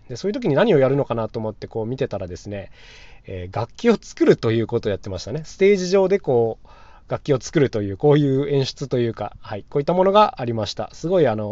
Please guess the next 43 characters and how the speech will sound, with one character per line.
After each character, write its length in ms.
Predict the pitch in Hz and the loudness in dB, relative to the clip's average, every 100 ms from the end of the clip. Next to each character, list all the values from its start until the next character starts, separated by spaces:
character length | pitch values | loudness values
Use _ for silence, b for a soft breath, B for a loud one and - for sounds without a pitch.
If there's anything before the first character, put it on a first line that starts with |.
| 127 | -8
面 180 | 127 127 | -6 -4
白 260 | - 135 | -2 -4
か 120 | - 101 | -4 -10
っ 40 | |
た 180 | - 98 | -10 -14
で 80 | 90 | -12
す 100 | 98 | -14
ね。 140 | 95 B B B B | -16 B B B B
と 100 | 202 | -2
い 60 | 233 | 2
う 40 | |
の 120 | 165 | 2
は、 240 | 117 98 95 - - - | 2 0 -6 -18 -12 -8
こ 120 | 131 | -6
の 100 | 104 | -6
ス 80 | - | -4
テ 120 | 269 | -4
ー 20 | |
ジ 60 | 262 | 0
上 120 | 294 | 0
で 100 | 254 | 4
楽 180 | 214 185 | 2 4
器 80 | 240 | 0
を 80 | - | 0
作 140 | 254 | -2
る 60 | 180 | -2
っ 20 | |
て 100 | 131 | -2
い 40 | |
う 40 | 110 | -6
試 160 | - 123 | -2 0
み 160 | 123 | 0
を 60 | 110 | -2
で 80 | 95 | -6
す 100 | 104 | -8
ね、 100 | 101 | -8
実 260 | 139 196 | -6 -2
は、 140 | 127 104 | -2 -2
あ 40 | |
の、 140 | 113 | -8
僕 260 | 107 151 254 | -6 -6 0
も 100 | 269 | 2
昔 600 | 240 233 - 208 202 | 2 2 2 2 0